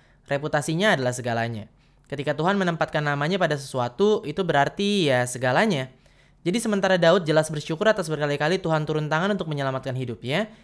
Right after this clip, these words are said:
dia benar-benar memahami apa yang sedang terjadi di sana. Allah mencapai tujuannya. Allah dengan menyelamatkan raja yang diurapi dari umat pilihannya, Israel, pada kenyataannya melihat bahwa namanya ditinggikan di antara bangsa-bangsa. Bagaimana kita dapat mengetahui bahwa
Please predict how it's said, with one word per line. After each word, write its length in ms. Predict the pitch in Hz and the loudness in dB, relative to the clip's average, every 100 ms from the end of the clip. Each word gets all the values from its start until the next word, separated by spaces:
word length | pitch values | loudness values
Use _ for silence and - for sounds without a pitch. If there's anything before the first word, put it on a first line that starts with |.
| _ | _
dia 240 | 151 175 220 | -4 0 2
benar-benar 400 | 214 196 185 180 | 2 2 2 2
memahami 480 | 165 160 160 220 196 | 0 0 0 2 0
apa 160 | 185 | 0
yang 80 | 175 | -4
sedang 240 | 165 165 | -2 -2
terjadi 320 | 165 165 185 190 | -2 0 0 0
di 120 | 120 | -4
sana. 400 | 120 117 107 - _ _ _ _ _ _ - | -4 -6 -8 -16 _ _ _ _ _ _ -2
Allah 240 | 190 240 | 2 2
mencapai 320 | 214 196 180 | 2 2 2
tujuannya. 640 | 175 156 151 156 165 110 - _ _ - | 0 0 2 2 0 -4 -10 _ _ -4
Allah 320 | 127 143 208 | 0 6 6
dengan 240 | 185 165 | 6 2
menyelamatkan 480 | 156 151 151 151 156 | 0 -2 -2 -2 -2
raja 320 | 147 151 160 | 0 0 0
yang 80 | 208 | 0
diurapi 400 | 170 147 147 208 | 0 2 0 0
dari 240 | 185 151 135 | 0 0 -2
umat 240 | 135 131 | -4 -4
pilihannya, 640 | 135 120 117 120 127 165 | -4 -4 -6 -6 -6 -8
Israel, 560 | 131 123 120 117 156 208 | -8 -8 -6 0 2 2
pada 200 | 175 139 | 0 -4
kenyataannya 560 | 143 139 131 127 143 196 | -4 -4 -2 -2 -2 -2
melihat 320 | 147 160 175 | 0 0 0
bahwa 240 | 143 135 131 | 0 0 0
namanya 240 | 131 175 | -2 -2
ditinggikan 640 | 170 156 147 143 156 180 | -4 -4 -6 -6 -2 -2
di 80 | 135 | 0
antara 320 | 123 120 123 | -2 -2 -2
bangsa-bangsa. 720 | 131 117 113 110 107 107 107 - _ _ _ _ - | -2 -2 -4 -6 -8 -8 -12 -12 _ _ _ _ -8
Bagaimana 320 | 131 139 165 | -4 -2 0
kita 160 | 202 202 | 0 2
dapat 240 | 180 180 | 4 4
mengetahui 320 | 170 165 180 196 | 2 0 0 2
bahwa 160 | 175 | 2